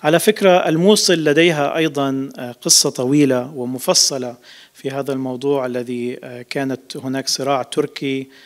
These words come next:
عربي، وبريطانيا كانت في، آه، هي ال-، ال-، المهندس له حول، آه، م-، موضوع ال-، الموصل. هناك فوارق ثلاث في الموصل. أولًا النفط،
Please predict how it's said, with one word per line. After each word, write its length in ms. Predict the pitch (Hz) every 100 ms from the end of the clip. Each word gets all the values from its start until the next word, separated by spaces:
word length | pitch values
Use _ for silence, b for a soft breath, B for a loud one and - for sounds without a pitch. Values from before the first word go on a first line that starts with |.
| B B B
عربي، 680 | - 135 131 123 123 120 127 _
وبريطانيا 840 | 139 123 120 120 120 127 147 139 127
كانت 380 | - 131 123
في، 460 | - - 123 120 120
آه، 580 | - 123 120 123 - 135
هي 240 | 127 135
ال-، 380 | 123 120 120 117 127 B B B B -
ال-، 240 | 127 127
المهندس 840 | 123 131 131 135 135 170 147 139 -
له 340 | 151 143 143 143 B B B
حول، 340 | - 143 143
آه، 480 | 135 127 131 131 127
م-، 260 | 127 139 139
موضوع 360 | 135 135 151
ال-، 200 | 131 131
الموصل. 680 | 131 139 135 165 175 - 165
هناك 560 | 151 160 185 - 190 175
فوارق 440 | 147 147 165 170
ثلاث 520 | 156 - 151 175 160 -
في 60 |
الموصل. 480 | 147 143 151 - 135
أولًا 320 | 143 143 135
النفط، 600 | 131 127 151 175 - -